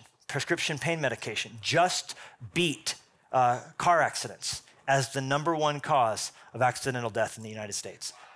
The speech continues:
People who are looking to pain pills and, and overdoing it, trying to,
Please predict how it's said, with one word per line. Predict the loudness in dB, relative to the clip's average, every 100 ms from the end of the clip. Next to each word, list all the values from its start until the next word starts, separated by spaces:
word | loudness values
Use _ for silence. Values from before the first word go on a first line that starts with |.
| -20 -4
People | -4 -2
who | 0
are | 0
looking | 0 0 -2 -4
to |
pain | -2 0 -2
pills | 0 0 0 -4 -10 -14 -8
and, | -6
and | -6 -4
overdoing | 0 2 4 2 0 0 0 -2
it, | -4
trying | -2 -2 0
to, | 0 0